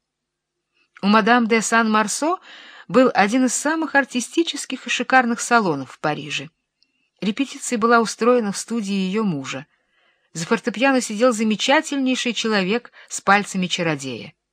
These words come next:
Он привлек меня к себе с первого взгляда. «Замечательно!» воскликнул он. «Какая прелесть! Какой красивый ребенок!»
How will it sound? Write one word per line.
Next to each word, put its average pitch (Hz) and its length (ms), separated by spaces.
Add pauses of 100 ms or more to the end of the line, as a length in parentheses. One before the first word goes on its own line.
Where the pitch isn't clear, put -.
(360)
Он 196 160
привлек 220 420
меня 233 220
к - 40
себе 226 280
с - 80
первого 226 300
взгляда. 180 580 (480)
«Замечательно!» 214 880
воскликнул 151 640
он. 113 280
«Какая 226 360
прелесть! 254 540
Какой 220 260
красивый 330 500
ребенок!» 277 580